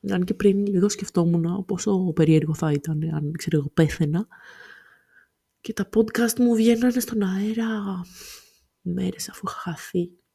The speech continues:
και κάποιος περίμενε να μ' ακούσει, κάτι τέτοιο.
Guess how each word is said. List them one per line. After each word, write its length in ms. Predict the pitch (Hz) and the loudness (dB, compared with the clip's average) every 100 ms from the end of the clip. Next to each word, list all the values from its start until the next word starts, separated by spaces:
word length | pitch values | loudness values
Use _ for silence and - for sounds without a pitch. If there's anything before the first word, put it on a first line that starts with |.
| _ _ | _ _
και 80 | _ | _
κάποιος 280 | 190 - - | -10 -8 -2
περίμενε 400 | 175 170 165 165 | 0 2 0 -2
να 100 | 160 | 0
μ' 100 | 160 | -2
ακούσει, 420 | 156 170 160 - | 0 -2 -2 -8
κάτι 260 | - 147 | -8 -8
τέτοιο. 440 | - - - - | -6 -6 -6 -20